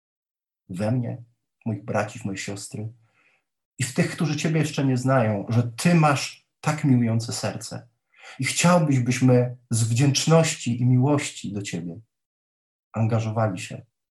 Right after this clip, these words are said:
w Twoje dzieło. Nie mamy czekać, aż będziemy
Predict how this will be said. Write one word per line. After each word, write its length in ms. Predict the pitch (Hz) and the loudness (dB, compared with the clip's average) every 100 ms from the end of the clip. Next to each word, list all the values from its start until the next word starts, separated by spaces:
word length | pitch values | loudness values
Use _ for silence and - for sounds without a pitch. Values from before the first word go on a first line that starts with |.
| _ _ _ _ - | _ _ _ _ -18
w 220 | - - | -16 -8
Twoje 320 | 127 120 120 | -2 0 0
dzieło. 360 | 123 110 - - _ _ _ _ _ _ _ _ _ _ _ _ _ _ _ _ _ _ _ _ _ _ _ _ _ _ _ _ _ _ _ _ _ _ _ _ - | 0 -2 -6 -16 _ _ _ _ _ _ _ _ _ _ _ _ _ _ _ _ _ _ _ _ _ _ _ _ _ _ _ _ _ _ _ _ _ _ _ _ 2
Nie 340 | 139 180 135 110 | 6 6 4 4
mamy 240 | 143 131 | 2 2
czekać, 460 | - 139 - 110 - | -2 -4 -2 -4 -2
aż 160 | 107 110 | -4 0
będziemy 580 | 117 117 123 117 117 | 2 4 4 2 -2